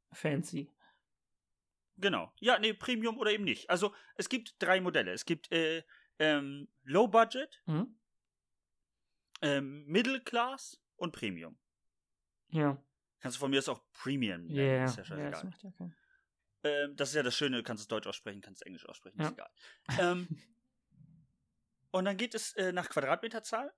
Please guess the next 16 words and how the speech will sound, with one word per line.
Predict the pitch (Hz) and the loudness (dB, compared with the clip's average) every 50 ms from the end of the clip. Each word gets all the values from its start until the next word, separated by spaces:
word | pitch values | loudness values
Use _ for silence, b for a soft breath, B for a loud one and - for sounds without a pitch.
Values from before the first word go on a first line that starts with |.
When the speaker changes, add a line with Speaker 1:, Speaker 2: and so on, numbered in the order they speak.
| _ | _
Speaker 2:
und | _ 165 151 - | _ -6 -6 -4
pro | - 156 190 240 247 | 0 2 2 2 2
Quadratmeter | - 175 139 - 131 143 170 - 196 180 175 - 165 160 151 | 0 -2 -2 2 2 2 2 2 0 -2 -2 -2 -2 -2 -2
Dekofläche | 123 110 127 135 147 147 - - 208 202 - - 214 208 - - 247 294 330 - _ _ _ _ | -4 -2 -2 -2 0 0 -2 -6 -6 -6 -2 -2 -2 -2 0 -4 -4 -4 -4 -8 _ _ _ _
Speaker 1:
Mhm. | 165 156 151 147 156 202 233 220 - - _ _ _ _ _ _ _ _ _ - _ | 0 4 4 6 6 6 4 2 -2 -12 _ _ _ _ _ _ _ _ _ -20 _
Speaker 2:
zahlst | - - 185 185 208 202 - - | -4 2 4 4 4 4 2 -2
du | 226 214 208 208 - | -2 -2 -2 -4 0
einen | - 151 156 160 165 165 160 | 0 2 2 2 -2 -4 -6
Preis. | - - - 101 92 82 - - - - - - _ _ _ _ _ _ _ _ _ _ _ | -10 -8 -6 -6 -6 -6 -8 -12 -16 -16 -18 -20 _ _ _ _ _ _ _ _ _ _ _
Ich | - - - - | -12 -12 -10 -8
müsste | 147 151 156 - - 165 | -6 -6 -6 -4 0 0
mal | 151 131 | 0 2
durchkalkulieren. | 123 143 143 - - 131 117 - 120 110 104 104 - | 2 0 0 2 2 0 0 0 0 -4 -4 -6 -4
F-, | - 156 | -4 -4
ist | - - 165 - - | -4 -4 -4 -6 0
jetzt, | 180 151 135 - - - - - - | 0 0 0 0 -6 -10 -12 -10 -6